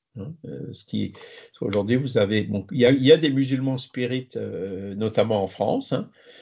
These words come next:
Euh, il y en a aussi au Brésil, hein. Je connais un, un conférencier qui est palestinien, qui est spirit, hein. Euh, donc, euh, ça existe, hein, mais, euh, il, il, il, si on pouvait avoir, euh, ces livres complémentaires à l'Évangile, ce serait, ce serait bien.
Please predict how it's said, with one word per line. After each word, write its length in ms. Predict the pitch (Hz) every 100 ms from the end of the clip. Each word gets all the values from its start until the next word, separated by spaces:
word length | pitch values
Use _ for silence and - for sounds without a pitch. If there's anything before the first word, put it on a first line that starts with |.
| - -
Euh, 120 | 95
il 60 | 92
y 60 | 98
en 100 | 101
a 80 |
aussi 240 | 104 98 101
au 60 |
Brésil, 500 | 95 101 110 139 240
hein. 140 | 123 147
Je 100 | -
connais 240 | 98 95
un, 280 | 92 90 92
un 80 | 95
conférencier 760 | - 101 - 98 98 - 117
qui 240 | 113 92 95
est 60 |
palestinien, 800 | 95 - 117 120 - 113 110 185 262
qui 140 | -
est 40 |
spirit, 640 | 98 - 113 110 - - - -
hein. 160 | 127 175 _ _ - - - - - _ -
Euh, 680 | - 110 104 101 98 98 98
donc, 420 | 101 110 110 -
euh, 300 | 107 101 101
ça 220 | 107 - 127
existe, 460 | 117 170 269 -
hein, 220 | 131 175 175
mais, 400 | 110 123 170 185 -
euh, 200 | 117 107
il, 100 | 104
il, 480 | 104 101 - 107 -
il, 100 | 107
si 220 | - -
on 80 | 131
pouvait 240 | 120 139 165
avoir, 380 | 131 156 143
euh, 260 | 123 107 104
ces 220 | 104 127
livres 360 | 117 127 135 110
complémentaires 720 | - 113 120 120 120 127 123
à 60 | 107
l'Évangile, 520 | 104 95 101 127 143
ce 100 | -
serait, 520 | 107 - 113 113 104
ce 180 | 113 -
serait 180 | - 110
bien. 300 | 107 101 98